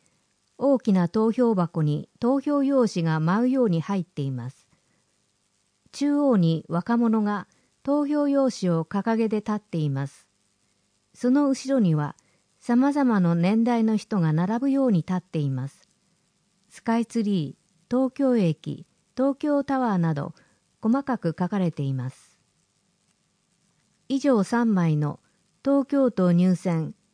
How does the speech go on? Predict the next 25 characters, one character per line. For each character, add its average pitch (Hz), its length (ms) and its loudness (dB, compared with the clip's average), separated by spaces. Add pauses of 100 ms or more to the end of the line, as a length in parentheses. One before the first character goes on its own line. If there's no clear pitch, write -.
(160)
国 233 300 -4
分 269 200 2
寺 254 120 0
市 175 380 -6
優 240 220 -2
秀 285 260 -4
賞 226 240 -2
作 233 280 -6
品 196 280 2
に 165 80 0
は、 156 200 -4 (500)
賞 294 280 -2
と 175 160 0
書 175 100 -2
か 208 120 -2
れ 185 120 0
た 156 140 -4
メ 165 160 0
ダ 208 120 0
ル 202 120 2
が 190 120 0
あ 185 60 -2
り 175 100 0
ま 160 180 0
す。 - 180 -16